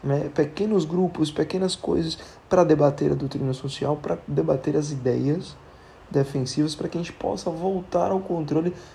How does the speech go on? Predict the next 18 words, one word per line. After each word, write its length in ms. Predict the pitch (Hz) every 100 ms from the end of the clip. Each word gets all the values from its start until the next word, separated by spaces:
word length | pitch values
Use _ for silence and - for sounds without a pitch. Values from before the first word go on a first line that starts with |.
| -
de 100 | 170
quando 600 | 190 - 190 214 214 220 202 381 -
nós 260 | 180 190 190
já 120 | 196
tivemos, 340 | 202 196 190 - 190 190
porque 300 | 185 - 202
isso 180 | 196
não 100 | 208
é, 180 | 208 202 -
não 180 | 185 190
é 40 |
uma 100 | 226
inovação. 500 | 220 165 139 135 127 - - - -
Década 300 | 165 165 160
de 100 | 143
vinte, 320 | 139 175 -
trinta, 480 | 165 190 180 147 -
quarenta, 560 | - 147 127 135 143